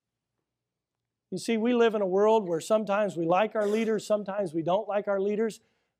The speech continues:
God puts up leaders and he puts them down. Because the only one who's truly in charge is God. There's a lot of people running around doing a lot of things, getting busy, a lot of people messing with stuff that they probably shouldn't be involved in,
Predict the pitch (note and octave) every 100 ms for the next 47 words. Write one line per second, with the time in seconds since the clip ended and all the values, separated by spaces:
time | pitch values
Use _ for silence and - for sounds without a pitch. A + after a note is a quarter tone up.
0 | _ B2+ A2 F3 G#3 A#3 G3 - A#3 -
1 | A3 G#3 G3+ A#3+ B3 C4 E3 C3 C3 -
2 | F#3 - G#3+ F#3+ D#3 A2+ _ _ _ _
3 | _ _ _ _ _ _ _ - F#3+ G#3+
4 | E3 F#3+ G3 A#3+ A3+ A3+ A3 F#3 - A3+
5 | A#3 A#3 F3+ D3+ G3+ F#3+ A3 G#3+ - -
6 | C#3 A2 - - - _ _ _ _ _
7 | _ _ _ _ _ _ D4+ D#4+ D4 B3
8 | A#3+ C#4 B3+ C4 A#3+ G3+ A3+ C4 A#3+ G#3+
9 | G#3+ F#3+ A#3+ A#3+ A#3 B3 - A3 G#3+ A3
10 | A3 - _ _ - F#3 - D3+ G#3 C4+
11 | A#3+ G3+ A#3+ F#3+ A3+ A#3 G#3+ G#3 B3 A3+
12 | B3+ A#3+ G#3+ G3+ G#3+ A#3+ A#3 A3 - A#3
13 | A#3 G3+ F3 F3 G3+ G#3+ A#3 A3+ A#3 A#3+
14 | A3 A#3 A#3 G#3 G3+ F#3+ G3 G3+